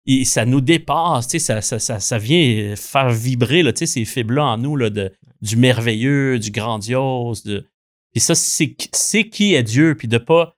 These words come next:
de pas aspirer ça, on dirait que c'est comme de pas rechercher Dieu, parce que c'est ça qui est, lui.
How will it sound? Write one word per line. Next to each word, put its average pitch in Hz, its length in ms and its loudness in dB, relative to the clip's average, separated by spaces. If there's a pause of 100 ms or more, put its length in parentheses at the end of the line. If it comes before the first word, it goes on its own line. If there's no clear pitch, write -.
(220)
de 127 100 4
pas 147 240 2
aspirer 127 520 2
ça, - 280 -2
on 123 100 2
dirait 113 260 0
que - 60 -8
c'est 117 120 -4
comme 139 240 -2
de 117 80 2
pas 151 240 -2
rechercher 123 540 -2
Dieu, 147 300 0
parce 107 180 -6
que 113 100 -4 (380)
c'est - 160 -2
ça 139 180 0
qui - 180 0
est, 339 80 8
lui. 147 300 2